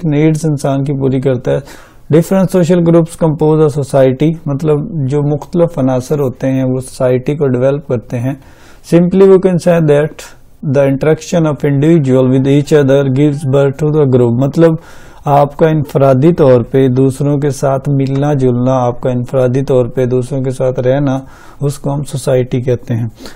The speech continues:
तो different writers ने different definitions दी हैं इससे related। अ, टेलकोट पैटर्सन्स ने जो डेफिनेशन दी है, "Society is a total complex of human relationship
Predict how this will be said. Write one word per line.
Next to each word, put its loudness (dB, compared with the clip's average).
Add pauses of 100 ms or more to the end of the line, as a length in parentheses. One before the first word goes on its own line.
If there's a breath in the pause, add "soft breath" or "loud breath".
(180 loud breath)
तो 4
different 0
writers 2
ने 0
different 0
definitions -2
दी 0
हैं 0
इससे -6
related। -2 (720 soft breath)
अ, -2 (120)
टेलकोट 2 (160)
पैटर्सन्स -2
ने 0
जो 0
डेफिनेशन -2
दी 2
है, 2
"Society -2
is -
a 4
total 0
complex -4
of -14
human -2
relationship -2